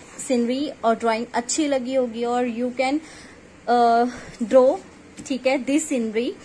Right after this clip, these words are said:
So I want कि आप ऐसी ही ब्यूटीफुल सीनरीज प्रिपेयर करो, तैयार करो, because within ten minutes, ठीक है, टेन और फिफ्टीन मिनट्स कंज्यूम होंगे आपके और ये आपकी, uh,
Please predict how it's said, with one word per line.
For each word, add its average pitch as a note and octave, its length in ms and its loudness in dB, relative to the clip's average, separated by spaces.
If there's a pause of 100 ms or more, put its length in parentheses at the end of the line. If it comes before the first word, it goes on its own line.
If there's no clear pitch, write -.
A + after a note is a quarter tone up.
(360)
So D4+ 160 -2 (260)
I C4 140 4
want C#4+ 400 0
कि D#4 80 -4
आप C4+ 180 0 (120)
ऐसी B3+ 320 -2 (160)
ही F4+ 320 -4 (100)
ब्यूटीफुल E4 580 -6
सीनरीज C4 560 -2 (300)
प्रिपेयर B3+ 520 2
करो, B3+ 200 0
तैयार B3+ 400 0
करो, B3 160 0
because C4 400 -2
within D#4 260 0 (140)
ten C4 260 2
minutes, C4+ 340 -2 (220)
ठीक B3 200 -8
है, B3+ 140 -2 (380)
टेन C#4+ 220 2
और D4+ 60 0
फिफ्टीन D4+ 360 -4
मिनट्स C#4+ 460 -2
कंज्यूम C4 520 0
होंगे A#3+ 240 0
आपके A3+ 320 0
और B3+ 60 4
ये B3 360 -2 (400)
आपकी, C4 520 -2
uh, A3 380 2